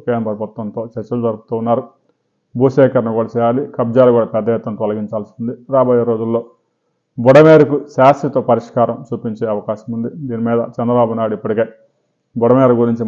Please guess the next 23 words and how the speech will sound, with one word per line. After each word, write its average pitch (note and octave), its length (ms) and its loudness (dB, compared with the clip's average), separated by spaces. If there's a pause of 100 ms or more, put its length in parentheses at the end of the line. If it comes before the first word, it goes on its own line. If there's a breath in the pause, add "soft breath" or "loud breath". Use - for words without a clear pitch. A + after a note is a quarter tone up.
మొత్తం A#2 300 -6
స్టడీ A2+ 280 -4
చేశారు. A#2 280 -6 (100)
గడిచిన A#2 220 -4 (100)
ఐదు A#2+ 160 0
రోజులుగా A#2 380 2
నిద్రాహారాలు A2+ 720 2
మాని A2 180 -8 (220)
రాత్రి A#2 260 -2 (100)
రెండు A#2 240 -2
గంటల, A#2+ 200 -4 (100)
మూడు A#2+ 200 0
గంటల A#2 240 -2
సమయంలో A2+ 440 -4
కూడా G#2+ 200 -2
కాలనీల్లో A2 480 -6
తిరిగారు. G#2 300 -6 (760)
బుడమేరు B2+ 420 4 (540)
ఎక్కడి C3 240 2
నుంచి B2+ 220 0
మొదలయ్యి A#2 380 2
ఎక్కడ B2 220 0
దాకా A#2 180 4